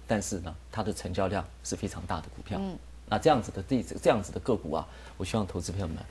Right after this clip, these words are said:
Speaker 1: 你要好好的把握。其实我在节目中有，有暗示过各位啊，
Speaker 2: 哦。
Speaker 1: 我都有暗示过各位啊。将来我把它拿出来的时候啊，你会恍然大悟啊，你会恍然大悟。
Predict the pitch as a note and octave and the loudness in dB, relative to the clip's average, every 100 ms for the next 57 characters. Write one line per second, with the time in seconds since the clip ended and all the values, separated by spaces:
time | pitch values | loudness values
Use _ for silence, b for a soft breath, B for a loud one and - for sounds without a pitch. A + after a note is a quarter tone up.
0 | B B B B B B - - - A2 | B B B B B B -18 -18 -2 2
1 | G2+ A2 F2+ F2 - - E2 F2+ - - | 6 6 4 0 -2 -6 -6 -8 -8 -2
2 | D3+ F#2 G2+ A2+ G2+ A2 G#2 G#2 F2 - | 0 4 4 4 4 4 4 2 0 -6
3 | - - A2+ F#2+ - E2+ D#2+ - E2+ F2 | -8 -6 -4 -4 -4 -6 -6 -8 -8 -8
4 | - - - - F#3 C4 C4+ C3+ - F#2+ | -12 -16 -8 -2 2 6 8 8 4 -2
5 | - F2+ D#2+ D#2+ - C#2+ - - F2 - | -4 -6 -4 -4 -4 -6 -8 -4 -4 -4
6 | - - G#3 E3+ - B2 A2 C3+ A2 - | 2 6 8 8 8 8 8 8 8 6
7 | F3 B2+ F2+ F2+ - - E2 - - - | 4 2 2 -4 -2 -2 -2 -4 -14 -16
8 | - - - - - - - - - G2 | -16 -16 -16 -16 -16 -16 -16 -16 -10 -2
9 | B2 - E2 E2+ E2+ G2 - - - - | 0 0 -2 -6 -4 -4 -4 -10 -12 -16
10 | - - - F#2 G2 A#2+ - - D2 D#2+ | -16 -10 -2 0 0 -2 -4 -8 -6 -2
11 | E2 | -2